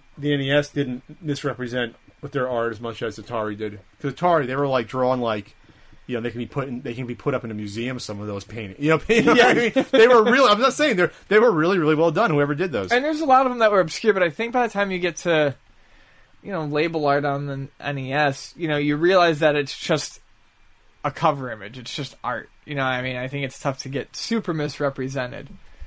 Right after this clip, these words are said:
Speaker 1: This is from at Mithril Mage. Do you think we'll see a game s-, disc slash cartridge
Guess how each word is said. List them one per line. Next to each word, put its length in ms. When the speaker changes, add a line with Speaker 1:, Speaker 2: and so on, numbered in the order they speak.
Speaker 1:
This 160
is 80
from 260
at 240
Mithril 560
Mage. 560
Do 80
you 80
think 180
we'll 140
see 180
a 60
game 500
s-, 160
disc 240
slash 280
cartridge 600